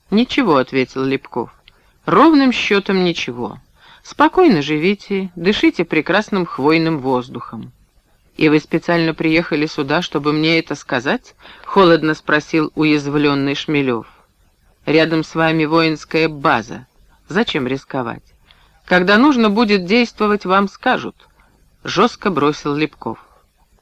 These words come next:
«Кто?» «Вот новый пароль. Сойка прилетит в полдень. Вы должны ответить, лучше в полночь.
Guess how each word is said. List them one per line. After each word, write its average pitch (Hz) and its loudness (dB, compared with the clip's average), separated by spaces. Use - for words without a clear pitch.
«Кто?» 143 0
«Вот 170 2
новый 175 2
пароль. 131 0
Сойка 240 2
прилетит 156 0
в - -20
полдень. 123 -2
Вы 262 4
должны 196 2
ответить, 143 -2
лучше 233 2
в 254 -16
полночь. 127 -2